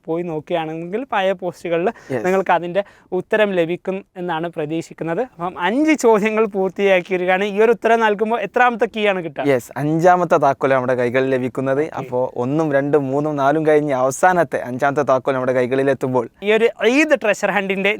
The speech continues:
Speaker 1: നിധിയിലേക്കുള്ള നമ്മുടെ യാത്രാ ദൂരം കുറഞ്ഞിരിക്കുകയാണ്. അല്ലെങ്കിൽ നമ്മൾ രാവിലെ പത്ത് മണിക്ക് തുടങ്ങിയതാണ്, പന്ത്രണ്ട് മണി, അതുപോലെ തന്നെ രണ്ട് മണി, നാല് മണി കഴിഞ്ഞിട്ട് അഞ്ച് മണിയുടെ അവസാനത്തെ ഒരു സമയത്തിലാണ്,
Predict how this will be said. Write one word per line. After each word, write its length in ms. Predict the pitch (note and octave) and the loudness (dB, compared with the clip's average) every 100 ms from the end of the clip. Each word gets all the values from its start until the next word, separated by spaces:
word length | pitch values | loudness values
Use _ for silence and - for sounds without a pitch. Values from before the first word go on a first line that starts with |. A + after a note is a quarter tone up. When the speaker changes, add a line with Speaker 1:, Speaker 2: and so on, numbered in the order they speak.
| F#3 | -4
Speaker 1:
നിധിയിലേക്കുള്ള 680 | F#3+ G#3+ B3 A#3+ A3+ G#3+ G3+ F#3+ | -4 -2 2 2 2 0 0 0
നമ്മുടെ 240 | F3+ F3+ F3 | 0 0 2
യാത്രാ 400 | D#3+ E3 - F#3+ F#3 E3+ | 2 0 0 0 2 0
ദൂരം 280 | F3 F#3+ F#3+ _ F#3 | 0 -2 -2 _ -2
കുറഞ്ഞിരിക്കുകയാണ്. 720 | E3+ F3+ G3 F3+ F3+ D#3+ D3+ | -2 -2 -4 -2 0 0 0
അല്ലെങ്കിൽ 220 | D3+ D#3+ E3+ | -4 -6 -6
നമ്മൾ 140 | E3 F#3 E3+ | -6 0 2
രാവിലെ 340 | E3+ G3 A3 - - - | 4 2 0 -2 -8 -2
പത്ത് 260 | F3+ - B3+ A#3+ | -2 2 2 2
മണിക്ക് 240 | A3 A3+ G#3+ | 0 -2 0
തുടങ്ങിയതാണ്, 560 | G3 G3+ G#3 G3 G3 B3 - | 0 0 0 0 0 -2 -4
പന്ത്രണ്ട് 420 | F3 F3+ G3+ G#3+ G3+ | -4 0 0 0 -2
മണി, 180 | G3 A#3 F#3+ | -2 -2 -4
അതുപോലെ 280 | F3+ F#3+ F#3 | -2 -4 -4
തന്നെ 160 | G3 F#3+ | -4 0
രണ്ട് 220 | F3 G3+ B3 | 0 2 2
മണി, 180 | A3 G3+ G3 | 2 0 0
നാല് 200 | F3 F#3+ G3+ | 2 2 0
മണി 120 | G3 F#3+ | -2 0
കഴിഞ്ഞിട്ട് 400 | E3+ E3+ F3 A#3 - - - A3+ | 0 -2 -2 -4 -6 -20 -2 0
അഞ്ച് 260 | D#4+ E4 D4 | 2 2 2
മണിയുടെ 340 | G#3 G3 G3 G3+ E3+ | 2 2 0 2 2
അവസാനത്തെ 600 | F#3+ A#3 - A#3+ A#3 A3 G3+ | 2 0 2 2 2 0 -4
ഒരു 80 | F#3+ | 0
സമയത്തിലാണ്, 640 | F3+ F3 F#3+ F#3 F#3 F3 | -2 0 -4 -2 0 0